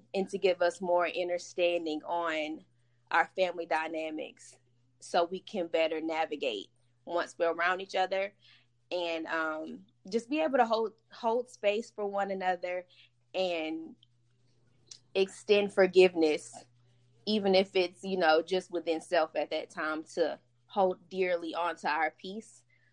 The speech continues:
So I got the term pain bodies from Arthur Eckhart Tolle, um, reading his book entitled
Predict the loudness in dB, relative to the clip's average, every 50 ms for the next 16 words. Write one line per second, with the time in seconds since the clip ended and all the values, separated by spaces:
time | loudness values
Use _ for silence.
0 | _ _ -20 -16 -4 2 4 6 6 6 4 2 -2 -12 -18 -20 _ _ _ _
1 | _ _ _ _ _ _ _ _ _ _ _ _ _ _ _ _ _ -20 _ _
2 | -8 -8 -4 -4 -4 -4 -4 -8 -12 -10 -10 -12 -10 -10 -10 -10 -12 -14 -16 -12
3 | -8 -8 -8 -6 -6 -4 -4 -4 -4 -6 -10 -14 -16 -16 -12 -8 -8 -8 -8 -8
4 | -8 -4 -4 -4 -4 -6 _ -8 -8 -6 -6 -8 -10 -12 _ _ _ _ _ _
5 | _ _ _ _ _ -6 -6 -4 -2 0 0 0 -2 -2 -4 -4 -4 -4 -6 -10
6 | -12 -12 -16 _ _ _ _ _ _ _ _ -4 -2 -2 0 -2 -4 -4 -8 -10
7 | -8 -8 -6 -6 -8 -8 -10 -10 -10 -6 0 2 2 2 2 0 -8 -8 -6 -4
8 | -4 -4 -4 -2 -2 0 0 0 -2 -2 -4 -4 -6